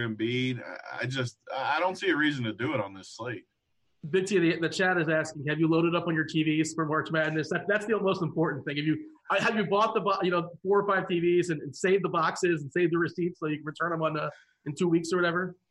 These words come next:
Speaker 1: I mean, I'll have some pictures of my setup. I, I went to the, to the liquor store and the grocery store, and I got my couches aligned. I mean, we got all the seating set up.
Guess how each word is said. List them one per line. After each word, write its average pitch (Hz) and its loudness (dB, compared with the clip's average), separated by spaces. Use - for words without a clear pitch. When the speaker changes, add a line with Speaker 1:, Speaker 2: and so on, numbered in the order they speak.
Speaker 1:
I - -16
mean, 117 -2
I'll 190 2
have 330 0
some 220 -8
pictures 147 -2
of 117 -2
my 110 0
setup. 107 0
I, 101 -2
I - 0
went 185 0
to 196 -4
the, 147 -4
to 139 -6
the 131 -2
liquor 151 -2
store 151 -2
and 143 -4
the 120 -2
grocery 127 -2
store, 113 0
and 101 -8
I 104 -2
got 156 -2
my 143 0
couches 156 -2
aligned. 151 0
I - -4
mean, 123 -2
we 131 -2
got 131 0
all 131 0
the 131 -2
seating 147 -4
set 151 -2
up. 170 0